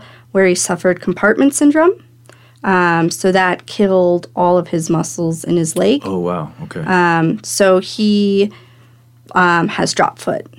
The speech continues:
Speaker 1: So, um, he wears an A F O, um, and
Speaker 2: I'm sorry, I don't know what that is.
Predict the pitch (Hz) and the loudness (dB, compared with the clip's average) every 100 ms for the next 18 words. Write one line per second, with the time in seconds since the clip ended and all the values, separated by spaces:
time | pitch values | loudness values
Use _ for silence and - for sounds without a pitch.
0 | - _ - - 180 170 165 208 - 180 | -20 _ -4 2 4 4 2 -4 -4 -2
1 | 170 165 180 - 190 185 180 185 175 185 | 2 2 -2 -4 -2 2 2 2 0 2
2 | 185 214 - 190 214 269 - - - _ | 0 0 0 2 2 0 -4 -20 -20 _
3 | - 180 170 165 170 - - - - 196 | -2 0 2 2 0 -4 -18 -20 -4 2
4 | 180 175 170 170 165 - - - 107 104 | 2 2 2 0 -2 -4 -6 0 2 2
5 | 101 101 87 80 - - - | 2 -2 -2 -4 -6 -10 -12